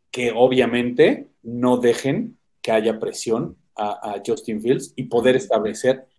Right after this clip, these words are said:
el, el ataque terrestre, porque lo mencioné el, el, en el podcast pasado de Fanaticosos, a mí algo que, que me llama mucho la atención es que,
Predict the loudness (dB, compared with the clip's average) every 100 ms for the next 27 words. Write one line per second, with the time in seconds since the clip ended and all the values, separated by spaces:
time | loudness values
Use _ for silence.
0 | _ -8 -2 -2 -2 -4 -4 -4 -2 -2
1 | -2 -2 -6 -6 -12 -14 -4 -2 -2 -2
2 | 4 4 4 -2 _ _ -2 0 0 2
3 | 2 2 2 0 0 -2 -4 -12 -4 -2
4 | -2 -8 -14 -14 -2 0 2 -2 -2 -6
5 | -2 -2 0 0 -2 -2 -4 2 2 4
6 | 2 -2 _ _ _ -6 0 4 6 4
7 | 6 2 2 -2 -2 -2 -8 -6 -2 -2
8 | 0 0 0 -2 -4 -4 -4 -6 -2 4
9 | 4 4 -10 _ -8 -8 -4 0 0 -2